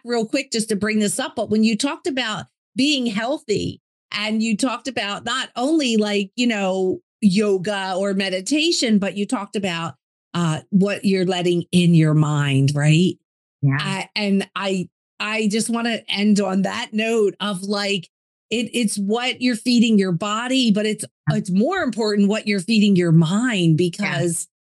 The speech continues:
Speaker 1: yeah, your mind, it all starts in your mind. And if that's, if you poison that,
Speaker 2: Um,
Speaker 1: everything else is gonna
Speaker 2: yeah.
Speaker 1: follow suit, right?
Speaker 2: Yeah.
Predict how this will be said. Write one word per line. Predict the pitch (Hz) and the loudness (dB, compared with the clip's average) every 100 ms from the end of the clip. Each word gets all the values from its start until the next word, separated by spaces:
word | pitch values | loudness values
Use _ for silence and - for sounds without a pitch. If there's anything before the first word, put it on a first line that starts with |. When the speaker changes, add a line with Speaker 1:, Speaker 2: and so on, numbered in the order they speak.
| _ _ _ _ | _ _ _ _
Speaker 1:
yeah, | 196 202 247 - 165 | -2 -2 -2 -4 -4
your | 170 202 233 240 | 0 0 2 2
mind, | 214 196 247 285 220 202 | 0 0 -2 2 2 2
it | 208 202 | 0 -2
all | 220 233 | -2 -6
starts | - 220 262 240 | -6 -6 -2 2
in | 190 | 4
your | 170 | 6
mind. | 156 147 143 135 151 - | 6 4 2 2 2 0
And | 180 170 | -4 -2
if | 165 - | -2 -4
that's, | 175 202 - | -6 -8 -6
if | 185 208 | 0 2
you | 214 | 2
poison | 214 240 285 269 262 | 2 0 0 0 -2
that, | 294 311 240 226 _ _ _ _ 165 | -2 -4 -6 -8 _ _ _ _ -4
Speaker 2:
Um, | |
Speaker 1:
everything | 196 233 - 277 139 262 262 | -2 -2 -2 -2 -2 0 0
else | 262 277 262 | -2 -4 -2
is | 254 - | -2 0
gonna | 151 | -2
Speaker 2:
yeah. | 139 175 | -2 -6
Speaker 1:
follow | 262 269 262 | -4 -2 0
suit, | 220 - 311 359 262 - | -2 -2 2 2 0 -4
right? | 208 269 359 247 | -2 0 0 2
Speaker 2:
Yeah. | 180 | 2